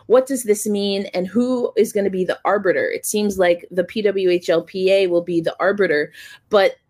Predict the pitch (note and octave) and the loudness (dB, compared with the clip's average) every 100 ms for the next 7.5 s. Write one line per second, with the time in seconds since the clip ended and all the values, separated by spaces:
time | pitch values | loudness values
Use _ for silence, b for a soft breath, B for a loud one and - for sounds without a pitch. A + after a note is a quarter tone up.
0 | _ _ - F#3+ A#3 A3+ A#3 A#3+ G#3 A3 | _ _ -8 0 2 2 4 4 4 2
1 | A3+ - A3 G#3+ - A3 G3 F#3+ F3+ G3 | -2 -4 2 2 0 -2 -2 -2 -2 -4
2 | - B3 - G3+ F#3+ F#3 F3 - F3 F3 | -2 -4 -2 0 0 -2 -6 -2 0 0
3 | F3 D#3+ E3+ - - F#3+ F3 F3 E3+ E3+ | 2 2 2 -6 -6 -2 -2 0 -2 -6
4 | F#3 F#3+ G3 G3+ - - B B B _ | -4 0 0 0 -6 -20 B B B _
5 | _ - - A3+ A#3+ A#3 F#3+ A#3+ B3 - | _ -8 0 0 2 -4 0 -2 -2 -2
6 | G3+ F#3+ B3 B3+ G3+ E3 D#3+ D#3+ E3+ - | 0 0 0 0 0 0 0 0 -2 -6
7 | - F3+ E3+ E3+ | -2 0 0 -2